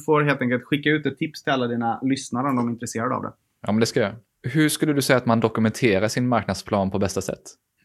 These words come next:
Speaker 1: Jag brukar oftast gilla den i PowerPoint-form eller Keynote, alltså att det, det är någon typ av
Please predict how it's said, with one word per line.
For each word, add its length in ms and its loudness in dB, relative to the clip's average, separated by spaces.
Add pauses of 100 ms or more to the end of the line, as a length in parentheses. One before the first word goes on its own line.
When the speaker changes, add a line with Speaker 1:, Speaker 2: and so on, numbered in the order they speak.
Speaker 1:
Jag 220 8
brukar 200 6
oftast 260 2
gilla 200 6
den 160 4
i 60 4
PowerPoint-form 800 4
eller 120 4
Keynote, 480 0
alltså 140 -2
att 140 -2
det, 220 0
det 100 2
är 380 6
någon 280 2
typ 260 -6
av 380 2